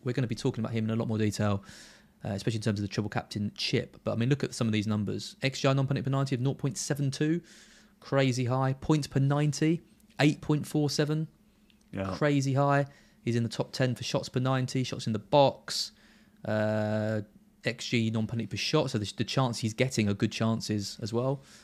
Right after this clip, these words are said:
Speaker 1: um, at nought point nineteen, uh, which is one of the highest on this list, I think. So getting good chances, getting lots of chances, getting points. Two home games against poor defences. He's gotta be considered, isn't he?
Speaker 2: He has.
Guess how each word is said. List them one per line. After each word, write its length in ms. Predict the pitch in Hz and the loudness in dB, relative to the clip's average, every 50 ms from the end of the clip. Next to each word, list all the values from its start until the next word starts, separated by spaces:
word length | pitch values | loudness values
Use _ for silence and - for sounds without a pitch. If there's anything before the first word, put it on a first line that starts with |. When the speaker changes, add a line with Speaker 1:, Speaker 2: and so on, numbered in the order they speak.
| - - _ _ - | -20 -20 _ _ -8
Speaker 1:
um, 260 | - 110 107 104 - | -4 -4 -4 -4 -4
at 80 | 101 | -4
nought 140 | 113 120 120 | -4 -4 -4
point 160 | - 120 117 | -4 -2 -2
nineteen, 480 | 120 117 117 117 - 123 127 127 127 135 | 0 -2 -2 0 0 0 0 0 -2 -4
uh, 420 | - - - - - - _ _ - | -8 -14 -20 -20 -20 -20 _ _ -8
which 100 | 92 101 | -8 -8
is 80 | 120 113 | -6 -4
one 80 | 113 | -2
of 60 | 104 95 | -2 -2
the 60 | 98 | -2
highest 300 | - - 117 110 101 - | -2 0 0 0 0 -2
on 60 | - | -6
this 140 | 104 - - | -6 -4 -4
list, 240 | 123 117 - - - | -6 -6 -6 -8 -12
I 40 | 110 | -10
think. 340 | - - 101 - - - - | -8 -6 -8 -8 -8 -12 -12
So 300 | - - 123 113 110 104 101 - - _ _ _ _ _ _ _ - | -6 -2 0 0 0 0 -2 -6 -14 _ _ _ _ _ _ _ 2
getting 180 | 123 - 120 | 2 4 4
good 100 | 113 120 | 2 0
chances, 560 | - - 127 123 123 - - 127 120 113 113 - | 0 0 0 0 0 2 2 2 2 2 0 -2
getting 260 | - 120 113 113 113 | 0 2 2 2 2
lots 220 | 117 117 - - | 0 0 -2 -4
of 40 | 110 | -4
chances, 640 | - 117 110 110 104 98 110 107 107 101 - - - - _ _ _ _ _ _ - - - - - - _ _ - - | 0 0 0 0 0 -2 0 0 0 0 -2 -4 -6 -8 _ _ _ _ _ _ -20 -20 -20 -20 -20 -20 _ _ -6 -2
getting 200 | 120 107 104 101 | -2 -2 -2 -2
points. 500 | - 104 101 98 95 95 - - - - - - _ _ - _ _ _ _ _ _ _ _ _ _ - - - | -2 0 0 0 0 0 -2 -6 -10 -10 -14 -20 _ _ -20 _ _ _ _ _ _ _ _ _ _ -18 -14 -4
Two 180 | - 131 120 107 | 0 0 2 2
home 200 | 110 104 104 107 | 2 0 0 0
games 500 | 104 101 101 101 98 95 95 - - - - _ _ _ _ _ _ - | 0 0 0 0 0 -2 -2 -4 -8 -12 -16 _ _ _ _ _ _ -8
against 540 | 98 - 98 95 95 - - - - _ - | -4 -2 -2 -2 -2 -4 -6 -10 -14 _ -4
poor 220 | - 123 117 107 | 0 0 0 2
defences. 680 | 98 101 - 101 98 95 95 - 98 95 95 - - - _ _ _ _ _ _ _ _ _ _ _ _ _ - | 0 -2 -2 -2 -2 -2 -2 -2 -4 -4 -4 -6 -10 -12 _ _ _ _ _ _ _ _ _ _ _ _ _ -10
He's 140 | - 98 95 | -8 -8 -4
gotta 200 | - - 110 101 | -2 -2 -2 0
be 120 | 98 101 95 | -2 -2 -4
considered, 380 | - 104 104 - 107 98 101 | -6 -6 -6 -4 -4 -2 -2
isn't 120 | 101 101 101 | -2 -2 -2
he? 100 | 101 95 - - - _ - - - - - - - - - - - - _ _ - | -4 -4 -6 -12 -20 _ -20 -20 -20 -20 -20 -20 -20 -20 -20 -20 -20 -20 _ _ 2
Speaker 2:
He 120 | - 175 | 6 8
has. 440 | 175 170 160 139 123 120 113 - - | 10 12 12 12 10 10 8 4 -2